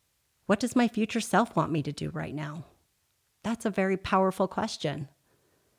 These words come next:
If it's very specific to a circumstance that keeps repeating, if something keeps coming up in your life that is a repetitive obstacle for you, then you might wanna get pretty specific for that thing, and you can choose a thought that aligns with that.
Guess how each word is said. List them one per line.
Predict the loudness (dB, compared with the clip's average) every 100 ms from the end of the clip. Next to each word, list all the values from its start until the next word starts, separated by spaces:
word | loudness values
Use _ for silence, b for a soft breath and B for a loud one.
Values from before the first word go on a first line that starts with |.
| _ _ _ _ _ _
If | -2
it's | -2 0
very | 2 2
specific | -2 -6 -4 -2 -2 -4
to | -4
a | -4
circumstance | -2 -2 -2 0 0 0 -2
that | -6
keeps | -6 -6 -4
repeating, | -4 -2 2 4 4 2
if | -2
something | 0 0 0 -2
keeps | -4 -6
coming | 0 2 2
up | 2
in | 2
your | 4
life | 2 0 0 -2
that | -4 -6 -18 -18 _
is | 0 0 0 -6 _ _ _ 2
a | 2
repetitive | 2 0 0 2 0 -2
obstacle | -4 -2 -2 0 0
for | 2
you, | 2 4
then | 4 6
you |
might | 6 4 4
wanna | 4 2
get | 2 -4
pretty | -6 -6
specific | -8 -8 -8 -6 -4 -4 -4
for | 0 0
that | 2 -4 -4 _
thing, | 2 4 6 6 2 B B
and | 4 4
you |
can | 4 0
choose | 0 -2
a | -2
thought | -4 -2 -2 -4
that | -4
aligns | -2 -2 -2 0 0 0
with | -4 -4 -6
that. | -10 -10 -14